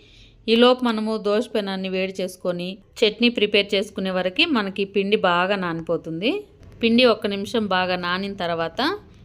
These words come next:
ఇప్పుడు దోశ పెనాన్ని పెట్టి కాస్త నీళ్ళను వేసుకొని ఒక్కసారి క్లీన్ చేసుకోవాలి. అప్పుడే మనకి పెనం అనేది మామూలు హీట్గా ఉంటుంది. దోశ వేసుకున్నా కూడా మనకి గరిటెకి అతుక్కొని రాకుండా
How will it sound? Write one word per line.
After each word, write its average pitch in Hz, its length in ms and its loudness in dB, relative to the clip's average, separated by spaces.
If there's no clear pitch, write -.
ఇప్పుడు 196 280 -2
దోశ 226 220 4
పెనాన్ని 196 360 0
పెట్టి 190 360 -2
కాస్త - 400 2
నీళ్ళను 226 380 4
వేసుకొని 190 420 0
ఒక్కసారి 220 520 -2
క్లీన్ 202 360 0
చేసుకోవాలి. 170 640 -2
అప్పుడే 220 320 4
మనకి 196 420 0
పెనం 208 260 2
అనేది 196 400 0
మామూలు 202 460 2
హీట్గా 202 320 0
ఉంటుంది. 175 460 -4
దోశ 214 240 4
వేసుకున్నా 208 480 0
కూడా 185 220 0
మనకి 208 280 -2
గరిటెకి 208 420 4
అతుక్కొని 196 440 -2
రాకుండా 170 560 -2